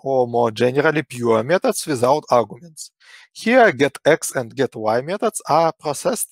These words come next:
in the same way as fields. For example, if getX returned an odd number at the first check, then it cannot be equal to the even number when called again. Unfortunately, we don't process setters, so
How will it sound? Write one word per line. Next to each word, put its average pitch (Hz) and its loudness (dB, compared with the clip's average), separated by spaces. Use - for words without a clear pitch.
in 127 -12
the 113 -4
same 123 -4
way 165 0
as 175 -6
fields. - -12
For - 0
example, 170 2
if 160 -6
getX 127 -2
returned 139 -2
an 120 -4
odd 131 2
number 196 2
at 165 -10
the 170 -4
first 185 -6
check, 185 -4
then 220 4
it 151 -10
cannot 170 0
be 143 -8
equal 151 -2
to 135 -6
the 127 -2
even 147 -2
number 143 2
when 123 0
called 131 -6
again. 120 -4
Unfortunately, 196 -2
we 131 -2
don't 147 -4
process 143 -2
setters, - -4
so 202 -2